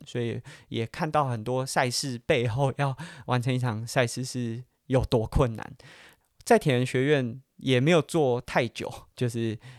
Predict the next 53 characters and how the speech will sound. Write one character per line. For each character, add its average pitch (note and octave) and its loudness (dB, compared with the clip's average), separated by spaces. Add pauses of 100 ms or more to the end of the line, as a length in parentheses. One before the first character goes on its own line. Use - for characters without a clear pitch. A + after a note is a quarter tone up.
(140)
做 B2+ 0
了 A2 -2
大 A#2+ -4
概 A2 -6 (220)
不 - -8
到 C3+ 4
一 C#3 2
年 A#2 -2
左 A2+ -4
右 B2 2
的 A2+ -4
时 - -6
间， A#2 -4
所 - -10
以 A#2 -4
当 A#2+ -6
时 A#2+ -10
就 A2+ -2
提 A2+ -10
出 B2 -4
了 A2+ 0
离 A2 -6
职。 - -10 (220)
那 C3+ -8
当 F#3+ 2
时 E3+ -4
其 C#3 -8
实 C#3 -6
也 A#2+ 0
是 B2+ -4 (300)
刚 B2+ 2
好 B2+ 0
面 B2 0
对 B2 0
到， A#2 -2
哎， A#2 -4
要 A#2+ -4
进 A#2+ -4
去 A#2+ -8
当 A2 -6
兵 G#2+ -8
啊。 - -14 (460)
那 A#2+ 0 (520)
这 C#3+ -4
个 A2+ -2
离 C3 -6
开 D3 0
田 A#2 -2
学 A#2+ -4
院 C3 0
的 A2 -8
同 C3 -6
时， A2+ -6